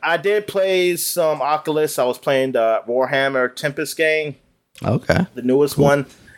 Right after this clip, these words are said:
Speaker 1: That's not the forty thousand, but it deals with the, um, knights and shit like that, kind of
Speaker 2: Mm-hmm.
Speaker 1: Warhammer.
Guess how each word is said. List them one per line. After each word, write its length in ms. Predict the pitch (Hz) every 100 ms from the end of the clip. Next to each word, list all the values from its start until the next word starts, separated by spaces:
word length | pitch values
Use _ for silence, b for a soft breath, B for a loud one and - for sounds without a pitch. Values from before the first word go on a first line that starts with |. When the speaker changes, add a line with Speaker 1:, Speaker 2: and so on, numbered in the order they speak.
| B B -
Speaker 1:
That's 320 | 123 - -
not 260 | 131 131
the 60 | -
forty 220 | - 127
thousand, 540 | 110 127 127 127 131 117
but 100 | 110
it 140 | 98
deals 340 | 113 113 107
with 220 | 117 107 -
the, 100 | 104
um, 380 | 92 101 98 98
knights 640 | 113 113 - - - -
and 140 | 104
shit 200 | - 123
like 180 | 113 117
that, 280 | 120 117 -
kind 180 | 120 110
of 60 |
Speaker 2:
Mm-hmm. 80 | 107
Speaker 1:
Warhammer. 260 | 117 117